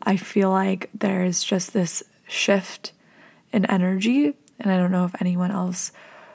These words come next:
relates to this or feels this, but I feel like with the wintertime, it's very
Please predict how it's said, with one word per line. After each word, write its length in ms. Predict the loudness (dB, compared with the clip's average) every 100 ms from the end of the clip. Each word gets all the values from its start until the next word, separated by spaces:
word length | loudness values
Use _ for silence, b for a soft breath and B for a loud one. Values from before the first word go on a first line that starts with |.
| B
relates 360 | 4 4 4 0
to 120 | 2
this 340 | 4 4 2
or 120 | -2 -2
feels 380 | 0 0 0
this, 420 | -2 -2 0 -4 -10
but 400 | -4 -2 -2 -4 B B B B B B 0
I 140 | 2
feel 240 | 4 4 4
like 340 | 4 2 0
with 420 | -2 -2 -2 -8 -20 _ _
the 140 | -2 0
wintertime, 1040 | 0 -2 0 -2 0 0 0 0 0 -2 -10 _ _ _ _ _
it's 640 | -4 -2 -2 -4 -4 -4 -6 B B B B
very 760 | 0 0 2 0 0 0 -2